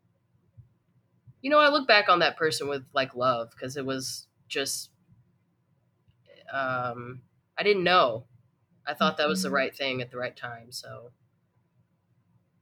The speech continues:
Speaker 1: I didn't know the difference. <laughs>
Speaker 2: Yeah. Yeah.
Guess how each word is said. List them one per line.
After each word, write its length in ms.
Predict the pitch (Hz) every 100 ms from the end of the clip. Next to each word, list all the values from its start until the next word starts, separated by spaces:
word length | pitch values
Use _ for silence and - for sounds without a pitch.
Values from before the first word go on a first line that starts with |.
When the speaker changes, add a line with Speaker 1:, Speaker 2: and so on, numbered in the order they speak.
| _ _ _ _ _ _ -
Speaker 1:
I 80 | 135
didn't 200 | 135 139
know 140 | 135
the 100 | 131
difference. 640 | 127 127 117 110 - - - 202
<laughs> 40 | - - _ _ _ _ _ _ _ _ _ _ _ _ _ _ -
Speaker 2:
Yeah. 360 | - 156 151 147 _ _ _ _ _ _ - - _ _ _ _ _ _ _ _ _ _ _ -
Yeah. 320 | 214 175 185